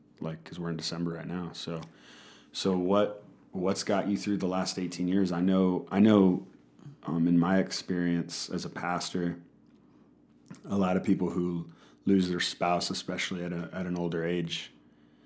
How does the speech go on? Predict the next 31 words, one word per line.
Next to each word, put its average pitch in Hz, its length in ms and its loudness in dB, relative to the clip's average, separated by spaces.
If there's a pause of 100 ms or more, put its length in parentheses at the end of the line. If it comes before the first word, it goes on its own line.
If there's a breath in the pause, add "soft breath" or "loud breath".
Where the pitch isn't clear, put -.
(340 soft breath)
um, 85 500 -6 (840)
it 98 100 -2
can 87 160 0
be 87 80 4
very 85 180 2
difficult 85 400 -2
for 87 120 -6
them 82 240 -4
to, 82 240 -6 (220)
to - 100 -6
go 87 240 0
on. 85 220 0
There's 85 200 -2
even, 85 200 0
like, 82 180 -4 (160)
there's 85 180 -2
a 82 60 -4
legit 85 440 0
thing 90 240 0
called 82 320 -6
broken 85 280 -2
heart 92 280 -2
syndrome. 80 560 -2
Like, 80 200 -4
that's 85 200 -4
a 80 60 0
real 82 340 -2
thing 87 340 0
I've, 76 180 -6
I've 80 180 -6
learned. 80 320 -4